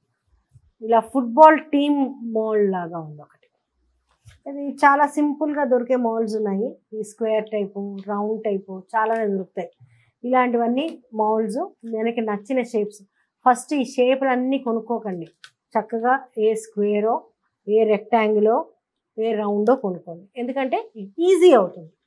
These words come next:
లేకపోతే ఏంటంటే మనకి కొత్తలో ఈ షేప్స్ కొడితే మళ్ళీ ఎలా కట్టాలి అన్నది అదొక పెద్ద ప్రొసీజర్ అయిపోతుంది మనకి. కాబట్టి సింపుల్గా ఉండేటట్టయితే ఇంత మాత్రం కొనుక్కొని ఉంటే సరిపోతుంది.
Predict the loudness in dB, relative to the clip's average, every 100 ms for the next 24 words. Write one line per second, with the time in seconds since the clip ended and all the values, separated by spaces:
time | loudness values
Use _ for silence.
0 | _ _ _ 2 2 2 -2 0 0 0
1 | -4 -4 -6 -4 -6 -4 -4 -2 0 0
2 | 2 4 4 2 0 0 -4 -8 -6 -4
3 | -2 -2 -4 -8 _ _ _ 0 6 6
4 | 8 4 6 6 6 4 2 0 -2 -2
5 | -2 -6 -8 -6 -4 -4 -4 -6 -4 -4
6 | -4 -4 -4 -4 -6 -8 -16 -16 -18 -18
7 | -20 -20 _ _ _ _ -4 -4 -4 -6
8 | -2 0 0 0 -4 -2 -6 -6 -2 0
9 | -2 -2 -6 -6 -8 -12 -10 -8 -6 -6
10 | -6 -6 -8 -10 -12 -10 -8 -8 _ _
11 | _ _ _ -4 -2 0 -2 2 2 2
12 | -2 -10 -16